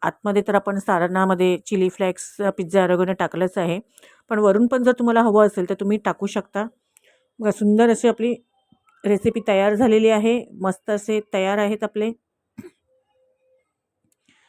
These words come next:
पिझ्झा ब्रेड कटोरी. तर जरूर तुम्ही ही रेसिपी करून पहा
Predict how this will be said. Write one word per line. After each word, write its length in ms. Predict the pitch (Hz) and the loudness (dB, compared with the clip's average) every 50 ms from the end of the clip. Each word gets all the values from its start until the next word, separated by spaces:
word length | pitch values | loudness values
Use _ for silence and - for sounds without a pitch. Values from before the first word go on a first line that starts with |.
| _ _ _ _ _ - | _ _ _ _ _ -6
पिझ्झा 420 | 220 208 180 170 180 208 208 208 190 - _ - 175 | -6 -6 -6 -4 -4 -2 -2 -2 -4 -8 _ -12 -4
ब्रेड 280 | 170 180 196 202 208 214 226 _ _ _ _ _ - | 0 2 2 2 2 0 -4 _ _ _ _ _ -8
कटोरी. 360 | 196 - - 156 147 143 120 - _ _ _ _ _ _ _ _ _ _ _ _ _ - | -6 -4 -2 -2 -2 -2 -4 -6 _ _ _ _ _ _ _ _ _ _ _ _ _ -10
तर 40 | 170 | -8
जरूर 340 | 160 160 185 185 190 220 247 240 | -2 2 2 4 4 4 2 0
तुम्ही 180 | 254 220 240 233 | 0 0 2 2
ही 100 | 240 240 | 4 4
रेसिपी 340 | 233 226 220 240 226 233 | 4 2 0 -2 -4 -4
करून 260 | 226 - 226 214 220 220 | -2 -2 -2 0 -2 -2
पहा 320 | - 226 214 220 220 226 | -2 -2 -2 -2 -2 -2